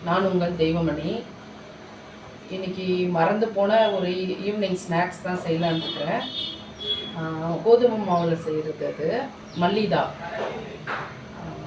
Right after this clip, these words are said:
அப்போ வந்து எங்க அம்மா செஞ்சு கொடுத்தது. அதுக்கப்புறம் பெருசா யாரும் செய்யறதில்ல இதை. செஞ்சும் நான் பார்க்கல. ஆனா ரொம்ப நல்லாயிருக்கும். எங்க பாட்டி, அம்மா எல்லாம் செஞ்சு கொடுத்துருக்காங்க.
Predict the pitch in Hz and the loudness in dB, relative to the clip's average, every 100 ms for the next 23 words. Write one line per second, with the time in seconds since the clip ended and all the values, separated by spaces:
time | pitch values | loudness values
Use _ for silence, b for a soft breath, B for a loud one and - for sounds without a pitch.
0 | - - - 165 165 196 185 180 - 185 | -10 -10 -10 -6 -2 2 4 6 6 8
1 | 180 185 190 175 175 - 170 160 143 160 | 6 4 0 0 -2 -2 -4 -2 0 2
2 | 208 - - - - - 160 185 185 190 | 2 -2 -8 -16 -14 -6 -2 0 0 2
3 | 214 208 185 180 202 190 170 185 185 175 | 0 0 -2 0 2 4 4 2 2 0
4 | 190 185 165 147 - - - - - - | 0 0 -2 -4 -4 -6 -8 -14 -14 -14
5 | - - 160 165 196 196 170 165 165 160 | -12 -8 -4 -2 0 0 0 2 0 -2
6 | 143 175 233 - - - - - 190 185 | -4 -2 -2 -4 -8 -8 -10 -4 0 2
7 | 180 214 185 160 165 - 127 - - - | 4 4 2 2 2 0 -4 -8 -8 -8
8 | 147 160 165 160 165 175 180 175 156 170 | -4 -2 0 2 2 2 0 2 2 2
9 | 165 160 165 151 170 160 - - 143 139 | 2 2 0 -6 -6 -10 -10 -8 -8 -8